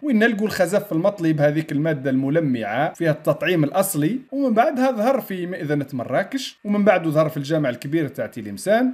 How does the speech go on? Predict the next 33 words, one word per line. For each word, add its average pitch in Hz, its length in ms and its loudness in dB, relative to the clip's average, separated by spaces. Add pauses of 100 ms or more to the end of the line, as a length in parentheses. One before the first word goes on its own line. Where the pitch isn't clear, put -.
ثم 311 200 6
بلغ 277 320 4
هذا 185 260 2
الفن 190 360 -4
تاع 165 140 0
الزليج 139 440 -4
ذروته 190 600 0
في 175 140 -6
قصر 175 340 0
غرناطة 135 480 2
اللي 160 120 0
قلنا 143 240 0
كانت 139 340 -4
تحت 143 260 -6
بنو 127 380 0
زيري، 208 480 -2
وبالتالي 190 540 2
عندنا 190 400 2
نص 160 220 0
تاريخي 175 480 -2
يفصل 147 340 -4
في 139 140 -4
ظهور 147 360 0
وانتشار 226 440 0
الزليج 247 420 0
في - 60 -8
المنطقة. 277 480 0
واسمحوا 214 380 0
لي 285 100 6
هذه 254 140 4
الفقرة 185 380 0
تستاهل 165 360 -4
خريطة. 190 560 -2